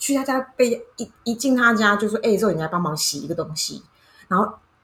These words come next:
大概一个A二纸大小的松，那个盘，然后上面全部装松露，本人，不是松露粉，什么松露罐，no，就是 real 松露，一颗一颗，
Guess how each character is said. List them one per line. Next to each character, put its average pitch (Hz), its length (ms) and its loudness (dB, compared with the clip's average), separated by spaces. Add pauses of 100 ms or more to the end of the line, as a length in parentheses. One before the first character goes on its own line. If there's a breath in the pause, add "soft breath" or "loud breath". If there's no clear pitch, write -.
(360)
大 240 100 -2
概 233 140 2
一 226 80 2
个 220 80 6 (540)
A 226 360 4
二 185 240 8
纸 - 200 -2
大 165 200 -2
小 165 120 -6
的 139 160 -8 (160)
松， 196 420 -2
那 214 80 2
个 190 80 2
盘， 139 320 -6
然 151 80 -6
后 160 60 -4
上 196 120 -4
面 190 100 -4
全 175 180 -8
部 175 80 -2
装 175 180 -2
松 151 320 -4
露， 151 180 -4 (220 soft breath)
本 165 300 6
人， 156 280 0 (200 soft breath)
不 247 60 2
是 294 200 4 (180 loud breath)
松 262 220 4
露 277 180 6
粉， 180 240 0
什 165 80 -2
么 175 80 0
松 226 280 2
露 233 180 2
罐， 175 400 2 (120)
no， 196 200 6
就 214 80 2
是 226 160 2
real 196 300 6
松 180 240 0
露， 196 100 -2
一 214 80 -6
颗 - 180 -2
一 180 120 2
颗， 180 260 -2